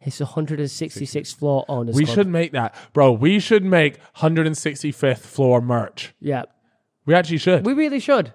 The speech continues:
Speaker 1: And I, pre-, I rec-, I know you'd all buy it because you want to be there, and buying it would be a manifestation.
Speaker 2: Yeah.
Speaker 1: And I'm actually gonna put in the product description on the fellas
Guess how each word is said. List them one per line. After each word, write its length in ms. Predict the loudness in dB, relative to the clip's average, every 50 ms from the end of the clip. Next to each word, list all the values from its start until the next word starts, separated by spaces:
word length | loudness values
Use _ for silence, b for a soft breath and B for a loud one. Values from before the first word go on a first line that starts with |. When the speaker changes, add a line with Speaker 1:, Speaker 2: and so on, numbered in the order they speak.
| _ -4 -2
Speaker 1:
And 120 | 0 2
I, 60 | 0 0
pre-, 180 | 0 -2 -2
I 100 | 0 0
rec-, 240 | 2 2 0 -2 B B B B B B _ 0
I 120 | 2 4
know 200 | 4 6 6 6
you'd 200 | 4 4 2 4 4
all 120 | 4 4
buy 260 | 4 4 6 6 4
it 100 | 4 2
because 240 | -2 -4 -4 -2 0
you 80 | 0 2
want 300 | 4 4 2 2 0 -4
to 100 | -8 -6
be 220 | -4 -2 -2 -2 -2
there, 320 | -2 -2 -2 -2 -4 -8 b b b
and 180 | -8 -8 -6 -4
buying 340 | -2 -2 -2 -2 -2 -2 -4
it 140 | -6 -6 -8
would 120 | -10 -12 -10
be 120 | -10 -8
a 40 | -8
manifestation. 1080 | -6 -6 -6 -4 -4 -6 -8 -10 -12 -14 -12 -10 -6 -6 -6 -6 -8 -10 -12 -14 -14 -16 B B B B B
Speaker 2:
Yeah. 120 | 0 2
Speaker 1:
And 60 | 4 4
I'm 80 | 4 2
actually 200 | 0 -2 -2 -2
gonna 120 | -2 -2
put 300 | 0 2 4 4 4 4
in 80 | 2 -2
the 60 | -6
product 360 | -6 -4 -2 -2 -2 -2 -4
description 480 | -8 -12 -8 -8 -8 -8 -6 -6 -6 -6
on 240 | -6 -6 -6 -6 -4
the 100 | -6 -6
fellas 480 | -4 -6 -6 -4 -4 -6 -6 -8 -14